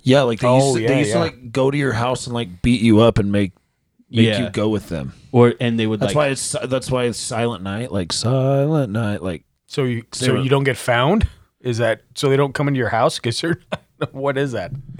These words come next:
Speaker 1: Well, like, go, go ahead.
Speaker 3: They would, they would come up and sing things like, uh, "If, if you don't open the door, we'll lay it on the floor." And they would, like, kick your fucking door in and demand that you give them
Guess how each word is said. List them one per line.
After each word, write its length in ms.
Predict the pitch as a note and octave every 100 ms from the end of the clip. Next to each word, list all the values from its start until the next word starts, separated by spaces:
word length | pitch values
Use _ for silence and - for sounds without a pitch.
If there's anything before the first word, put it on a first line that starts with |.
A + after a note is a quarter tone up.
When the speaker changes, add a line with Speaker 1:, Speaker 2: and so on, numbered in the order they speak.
| C3 -
Speaker 1:
Well, 240 | - B2 B2
like, 340 | A#2+ A2 - _ _ _
go, 320 | - C#3 B2+ A#2+
go 220 | C3 A#2
ahead. 120 | A2
Speaker 3:
They 120 | C#3
would, 300 | C3+ B2+ A2+
they 220 | - B2 B2+
would 260 | A#2+ A2 - -
come 220 | - C#3 A#2+
up 160 | A#2
and 160 | A2 G#2
sing 240 | - A2
things 380 | G2+ A2 G#2+ G2
like, 340 | G2 F#2 - _ _ - - - _ -
uh, 720 | G#2+ G#2 G2 F#2+ G2 G2 G2 - _ _ _
"If, 440 | - - - - -
if 160 | - -
you 120 | A#2+
don't 160 | G#2+
open 220 | G#2+ G2+ A2
the 80 |
door, 320 | G2+ G#2 A2 A2
we'll 200 | G#2 G2+
lay 160 | G2+
it 80 | G2+
on 160 | G#2 G2+
the 80 |
floor." 380 | F#2 G#2+ G2+ G#2+
And 200 | A2+ G#2+
they 80 | G#2
would, 160 | G2+ G2+
like, 300 | G2+ - -
kick 260 | B2+ -
your 120 | G#2+
fucking 360 | - - - G#2
door 220 | G#2 G#2
in 240 | G2 F#2 F#2 - - - _ -
and 280 | A2 G2+
demand 540 | G2 G2+ G2+ G#2+ G#2 G2
that 240 | G2 G2+
you 100 | G2+
give 240 | G2 G2+ F#2
them 460 | G#2 G2+ G2 F2